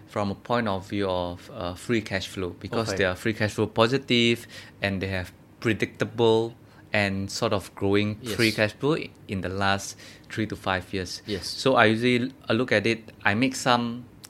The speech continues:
Speaker 1: which is in my view, some reasonable assumptions on its free cash flow
Speaker 2: Mm-hmm.
Speaker 1: based on the past, based on my understanding of the company and moving forward, right? So how I look at it is that I looked at, um, the past five years'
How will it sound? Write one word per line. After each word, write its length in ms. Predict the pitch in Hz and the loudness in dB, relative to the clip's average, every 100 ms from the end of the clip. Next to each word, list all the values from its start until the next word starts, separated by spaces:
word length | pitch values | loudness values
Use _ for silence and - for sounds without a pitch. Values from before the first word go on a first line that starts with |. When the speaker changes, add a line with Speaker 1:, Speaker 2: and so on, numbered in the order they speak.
| - | -14
Speaker 1:
which 240 | - 113 113 | -4 -2 -2
is 140 | 104 | -4
in 160 | 107 107 | -4 0
my 160 | 101 101 | 2 2
view, 240 | 110 117 | 0 -4
some 400 | 110 120 113 110 117 | 0 0 0 -4 -4
reasonable 640 | 107 107 107 107 107 113 110 | 0 0 0 -2 -2 -4 -4
assumptions 840 | - 104 98 98 - 113 127 - - | -6 -4 -4 -6 -6 -4 -6 -8 -2
on 220 | 101 95 | -2 -2
its 180 | 87 - | -6 -10
free 220 | - 117 | -6 -6
cash 260 | - 101 - | -2 -4 -2
flow 260 | 127 165 220 | -2 -2 -2
Speaker 2:
Mm-hmm. 320 | 110 101 82 | -8 -8 -2
Speaker 1:
based 160 | 113 113 | -2 0
on 80 | |
the 80 | 104 | -2
past, 560 | - 120 117 120 113 - | -2 2 4 4 2 0
based 180 | 110 104 | -2 0
on 160 | 95 | -4
my 120 | 95 95 | -2 -4
understanding 380 | 98 - 107 | -4 -6 -4
of 100 | 104 | -4
the 60 | 92 | -4
company 460 | - 101 101 123 110 | -6 -6 -4 -2 -2
and 120 | 95 | -2
moving 300 | 98 101 98 | -2 -2 -2
forward, 380 | - 90 92 87 | -2 0 -2 -2
right? 240 | 90 104 - - - - - - - | -4 -4 -6 -16 -20 -18 -18 -20 -14
So 480 | - - 151 143 139 | -8 8 8 10 6
how 220 | - 170 | 6 8
I 80 | 117 | 8
look 240 | 135 160 | 8 6
at 160 | 113 110 | 6 8
it 160 | 143 - | 4 2
is 200 | 104 - 104 | -4 2 4
that 240 | 98 95 - | 4 2 2
I 140 | 104 | 4
looked 340 | 110 135 131 - | 4 2 -2 2
at, 280 | 101 95 - | 2 2 -2
um, 480 | 101 98 98 92 95 - - - - | 2 4 4 0 -6 -10 -14 -20 -8
the 60 | - | -8
past 420 | - 131 135 131 | 2 6 6 2
five 480 | - - 123 123 - | -8 4 6 6 2
years' 640 | 123 120 120 - - - | 4 6 4 0 -4 -6